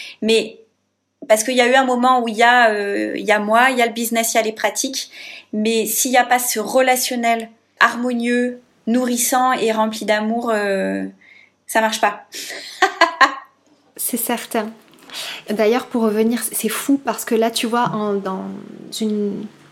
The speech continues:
Speaker 2: une autre conversation où on est revenu sur les débuts de ton parcours, je trouve que c'est hyper symbolique, ce cinquante cinquante Paradis Doux Paris. C'est incroyable, euh, là, tu vois, en, en, quand tu m'as cité tout ton parcours et de me dire que le,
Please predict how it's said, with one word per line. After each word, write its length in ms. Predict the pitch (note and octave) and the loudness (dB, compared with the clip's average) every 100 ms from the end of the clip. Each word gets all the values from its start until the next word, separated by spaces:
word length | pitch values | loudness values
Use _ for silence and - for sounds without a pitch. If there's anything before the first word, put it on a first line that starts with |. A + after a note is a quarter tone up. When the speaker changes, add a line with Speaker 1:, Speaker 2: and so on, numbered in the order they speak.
| _ | _
Speaker 2:
une 120 | A3+ C#4+ | 0 0
autre 180 | D#4+ - | 0 -2
conversation 640 | A#3+ A#3 A3+ A3+ - A#3+ | -2 -2 -2 -4 -2 -2
où 80 | G#3+ | 0
on 60 | G#3+ | 0
est 80 | |
revenu 400 | A3 C#4 E4 C4+ | 2 2 2 0
sur 160 | B3+ A#3+ | -2 -2
les 120 | G#3 | 0
débuts 200 | G#3 G#3+ | 0 -2
de 80 | G#3+ | -2
ton 180 | A3 G#3+ | -2 -4
parcours, 480 | A3 - - D#4 - - - - - | -6 -6 -4 -4 -6 -16 -14 -14 -6
je 140 | G3 A3 | -4 -2
trouve 340 | - B3+ - | -4 -6 -4
que 120 | A#3+ | -2
c'est 400 | A3+ - G#3 - - _ _ - | -2 0 0 0 -8 _ _ 0
hyper 380 | E4 E4 D4+ C4+ | 0 0 -2 -2
symbolique, 720 | - B3 A#3 A3+ A3 C4+ C4 G#3 | -2 -2 2 2 2 -2 -2 -4
ce 380 | - - A3 G#3 | -2 -2 0 0
cinquante 460 | G3+ D4 B3+ C#4+ B3+ | 0 -2 0 -2 -2
cinquante 500 | C4 A#3+ C4 C#4 - | -2 -2 -2 -2 -4
Paradis 400 | C4 A#3 A#3 A3+ | -4 -2 -4 -4
Doux 200 | A3 B3 - | -6 -6 -4
Paris. 280 | A3 G3+ - _ _ _ _ - | -6 -6 -10 _ _ _ _ -8
C'est 260 | - - | -4 0
incroyable, 600 | C4 C4+ - C4 C4+ C#4+ B3 | 0 -2 0 2 2 2 4
euh, 540 | A3 G#3+ G#3 G3+ G#3+ | 4 4 4 4 4
là, 160 | A#3 C#4+ | 4 2
tu 180 | - B3 | 0 -2
vois, 220 | B3+ C4 | 0 2
en, 680 | A3+ F#3+ G#3 G3+ G3 F#3 F3+ | 0 0 -2 -2 -4 -6 -8
en, 40 | |
quand 180 | - G#3+ | -6 -6
tu 160 | - A3+ | -4 -2
m'as 100 | G#3+ | -4
cité 320 | A#3 A3+ A#3+ | -4 -6 -4
tout 140 | - | -4
ton 180 | D#4 C#4+ | -2 -2
parcours 540 | C4+ B3+ - - D4 C4+ | -2 -4 -4 -2 0 0
et 80 | |
de 80 | G#3 | -2
me 100 | A3 | -2
dire 260 | A3 C4+ - | 0 -2 -2
que 120 | B3 | 0
le, 340 | A3+ G#3 G#3 | 4 4 2